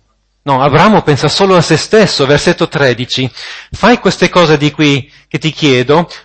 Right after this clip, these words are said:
perché io sia trattato bene a motivo di te." No, quella, la, la paura, la paura viene dal, dall'egoismo. Abramo pensa solo a se stesso. Chiede a sua moglie di agire così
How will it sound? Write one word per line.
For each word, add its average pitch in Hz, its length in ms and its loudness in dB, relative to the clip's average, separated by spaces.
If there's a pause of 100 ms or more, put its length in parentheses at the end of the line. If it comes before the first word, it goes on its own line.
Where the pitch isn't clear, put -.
perché 165 260 -2
io 214 440 0
sia 151 240 0
trattato 156 500 -2
bene 127 640 -2 (800)
a 139 120 -8
motivo 147 380 -2
di 127 140 -12
te." 85 260 -10 (1600)
No, 135 220 -4
quella, 139 220 2
la, 139 220 2
la 156 140 2
paura, 160 380 2
la 135 160 0
paura 156 320 2
viene 156 260 2
dal, 131 220 0
dall'egoismo. 135 680 0 (340)
Abramo 135 440 0
pensa 135 240 -2
solo 202 240 -2
a 185 80 2
se 160 140 -4
stesso. 110 640 -6 (1160)
Chiede 170 380 -2
a 127 80 0
sua 135 140 -2
moglie 151 200 0
di 127 160 -4
agire 131 380 -4
così 131 560 -8